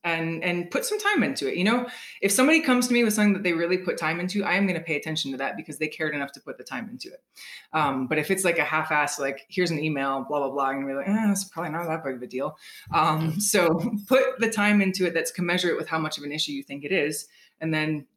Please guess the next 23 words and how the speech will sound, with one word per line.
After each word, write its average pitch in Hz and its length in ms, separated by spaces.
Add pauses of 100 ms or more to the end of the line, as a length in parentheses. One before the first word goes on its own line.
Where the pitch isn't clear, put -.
you 185 100
know, 165 80
just - 460
ask 160 240
your 175 80
manager 165 600
or 147 280
ask, 160 340 (220)
you 156 100
know, 135 60
whoever 180 400
is 165 120
the 160 220
appropriate 170 460
person 160 260
in 135 80
the 139 60
company, 156 320
maybe 147 180
the 151 80
C 139 240
E 135 60
O, 147 140